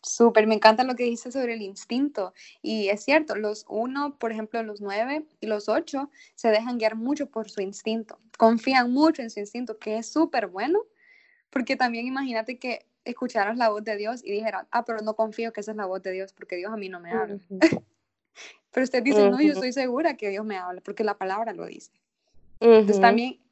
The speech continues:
Speaker 1: igual como me dijiste, está importante el balance. Como tampoco está mal decir, "No, yo, yo pienso esto y yo creo que es lo correcto". Entonces tomar una decisión. Tampoco está mal.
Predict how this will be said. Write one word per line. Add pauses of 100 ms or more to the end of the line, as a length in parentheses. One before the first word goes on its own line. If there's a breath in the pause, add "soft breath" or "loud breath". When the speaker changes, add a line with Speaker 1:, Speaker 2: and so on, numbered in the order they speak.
(120)
Speaker 1:
igual
como
me
dijiste,
está
importante
el
balance. (840)
Como
tampoco
está
mal
decir, (380)
"No,
yo, (100)
yo (240)
pienso
esto
y
yo
creo
que
es
lo
correcto". (600)
Entonces
tomar
una
decisión.
Tampoco
está
mal.